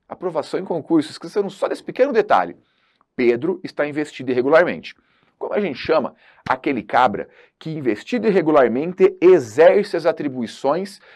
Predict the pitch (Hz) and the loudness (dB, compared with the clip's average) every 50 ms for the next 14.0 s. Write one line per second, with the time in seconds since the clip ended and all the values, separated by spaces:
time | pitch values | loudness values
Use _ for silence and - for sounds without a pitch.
0 | - - 127 131 107 127 165 208 - - - 196 185 120 131 156 196 214 - - | -10 -4 0 2 4 6 4 4 2 4 2 2 4 4 2 2 0 -2 -4 -4
1 | - 202 208 - _ _ - - 175 170 - - 185 190 190 185 - - 196 185 | -4 -4 -4 -6 _ _ -12 -12 -12 -4 2 4 4 4 4 -2 -6 -6 -6 -6
2 | 185 - - _ _ - - 175 147 151 139 147 147 143 - 143 139 139 - 147 | -8 -8 -14 _ _ -4 -2 -2 -2 0 0 -2 -2 0 -2 -4 -4 -4 -6 -6
3 | - - 139 98 - - - - _ _ _ _ _ _ _ _ _ _ _ _ | -2 0 0 0 0 -4 -18 -20 _ _ _ _ _ _ _ _ _ _ _ _
4 | _ _ _ - - - - - 226 190 180 170 - 90 92 _ _ _ _ _ | _ _ _ -2 -2 -2 -2 0 0 2 2 2 0 -2 -16 _ _ _ _ _
5 | - 127 151 143 127 101 98 135 160 170 165 - - 170 - 165 156 - - 139 | 0 2 2 2 2 0 -4 -6 -6 -6 -8 -6 -6 -4 -2 -2 -4 -2 -2 -2
6 | 127 - - _ _ _ _ _ _ _ - 180 185 190 202 196 196 202 185 180 | -2 -2 -4 _ _ _ _ _ _ _ 0 0 2 2 2 0 2 4 2 4
7 | 147 120 90 80 - - _ _ _ _ _ _ _ _ _ - 90 110 - - | 2 0 -4 -8 -14 -20 _ _ _ _ _ _ _ _ _ -12 -12 -6 2 4
8 | 175 185 175 180 - - 175 160 170 165 160 165 - 143 160 160 - - - _ | 4 4 4 4 2 0 0 0 0 0 -2 -2 -2 -6 -6 -6 -8 -12 -16 _
9 | _ _ _ _ _ _ - 113 131 - - 175 170 170 175 175 190 165 156 131 | _ _ _ _ _ _ -4 -4 -4 -2 0 2 4 4 4 4 2 2 2 0
10 | 104 87 - - - _ _ _ _ _ - 147 127 147 175 185 - - - 180 | -2 -4 -6 -12 -14 _ _ _ _ _ -8 -2 2 2 2 2 2 -2 -2 -2
11 | 156 151 156 143 139 - - 135 - 120 - - 117 107 107 156 156 139 110 98 | 0 0 -2 -4 -6 -6 -8 -8 -8 -8 -6 -6 -6 0 4 4 6 6 4 0
12 | 92 90 - - - 92 90 110 120 101 - _ _ _ _ _ - 104 92 95 | -4 -12 -16 -16 -12 -8 -6 -6 -6 -6 -10 _ _ _ _ _ -4 -4 -4 -4
13 | 95 - - 107 98 - - 101 95 98 104 98 101 107 - - - - - | -6 -8 -8 -8 -8 -6 -6 -8 -6 -6 -4 0 0 0 0 -2 -6 -6 -6